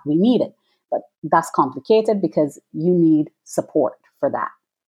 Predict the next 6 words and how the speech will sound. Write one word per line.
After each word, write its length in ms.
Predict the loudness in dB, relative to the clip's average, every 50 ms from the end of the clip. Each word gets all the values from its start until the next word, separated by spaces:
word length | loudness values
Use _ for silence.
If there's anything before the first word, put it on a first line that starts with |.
| _ _ _ -2
It 100 | -2 -2
really 420 | 0 2 2 4 4 4 4 2 2 0
isn't 360 | 0 0 0 0 0 0 -2 -2
a 80 | -2
one-person 880 | 0 0 0 0 0 -2 -4 -4 -2 -2 -2 -2 -2 -4 -6 -6 -6
thing. 260 | -6 -8 -10 -10 -12